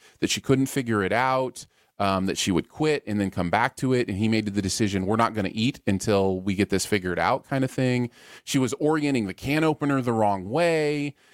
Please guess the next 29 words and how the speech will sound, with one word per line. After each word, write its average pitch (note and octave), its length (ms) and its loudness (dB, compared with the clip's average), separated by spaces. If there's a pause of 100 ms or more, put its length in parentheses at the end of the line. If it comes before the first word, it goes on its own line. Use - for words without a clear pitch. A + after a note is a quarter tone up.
(140)
And G#2+ 140 0
so G#2+ 240 2
they A2+ 140 0
would A2 140 -2
talk A2 240 0
about, G2 320 0
"Well, A2 200 2
let's A2 200 -4
think B2 180 -4
about G#2 180 2
what F#2 120 2
the F#2+ 120 -4
inventor C3+ 520 0
was B2+ 160 0
thinking B2+ 260 0
about A2 240 4
when F#2+ 100 -2
they F2+ 100 -2
made A2+ 300 2
this C3 160 -2
can B2 220 0
opener, A#2 340 0
how F#2 220 2
it B1 100 -4
works," C3+ 520 -2
that G2+ 200 2
kind G2+ 180 0
of F2 80 -6
stuff. - 260 -14